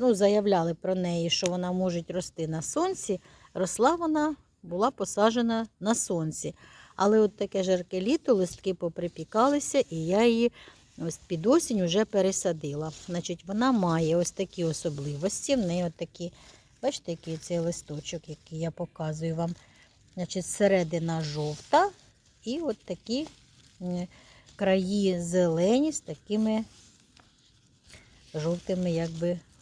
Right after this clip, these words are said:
мазочками, чи як його назвати. От такі, бачите, ось яка вона повинна бути. Ну, красива. Вона літом, оця в неї,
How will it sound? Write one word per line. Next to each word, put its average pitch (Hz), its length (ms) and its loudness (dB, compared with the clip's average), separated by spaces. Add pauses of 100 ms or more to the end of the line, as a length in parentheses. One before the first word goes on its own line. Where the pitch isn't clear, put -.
(380)
мазочками, 165 880 -2
чи - 180 -10
як 160 300 -4
його 165 200 -6
назвати. 156 640 -6
От 170 120 -8
такі, - 320 -10
бачите, 196 420 -2
ось - 200 -10
яка 156 240 -8
вона 156 320 -8 (100)
повинна 156 400 -4
бути. 156 360 -10 (800)
Ну, 170 180 -8
красива. 170 600 2
Вона 185 480 -4
літом, 180 540 -2
оця 170 300 -4
в 165 40 -2
неї, 165 400 -2